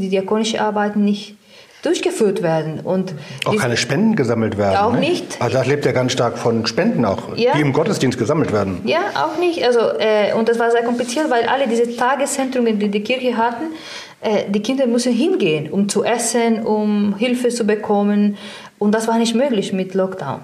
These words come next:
Speaker 1: Und sie haben versucht, mit anderen Spenden zu helfen. Sie konnten es, äh, helfen, aber es war nicht wie üblich, äh, in der, in der diakonischen Arbeit. Und das war auch hart, weil für viele Kinder und Familien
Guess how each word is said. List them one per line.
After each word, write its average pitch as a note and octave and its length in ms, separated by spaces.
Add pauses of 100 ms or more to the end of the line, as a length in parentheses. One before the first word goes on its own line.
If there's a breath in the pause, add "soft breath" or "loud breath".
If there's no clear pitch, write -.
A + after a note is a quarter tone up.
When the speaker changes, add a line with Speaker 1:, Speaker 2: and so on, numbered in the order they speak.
(120)
Speaker 1:
Und F3+ 400
sie G3 100
haben G#3+ 200
versucht, G#3+ 420
mit G#3 220
anderen A#3+ 320
Spenden A3+ 480
zu G#3 120
helfen. A3 320
Sie F#3+ 120
konnten A3+ 340
es, G#3 220 (420 loud breath)
äh, - 80
helfen, F3 840
aber G3+ 180
es G3 100
war G#3 140
nicht G#3+ 420
wie G#3 180
üblich, D#3 600 (160)
äh, D#3+ 480
in F3 80
der, E3 280 (360 loud breath)
in F3+ 120
der F3 180
diakonischen F#3+ 500
Arbeit. G#3 340
Und G3+ 60
das F#3+ 140
war G3 160
auch G3+ 220
hart, B3 360
weil F3+ 140
für F#3+ 360
viele B3+ 240
Kinder B3+ 340
und G#3 100
Familien A#3+ 440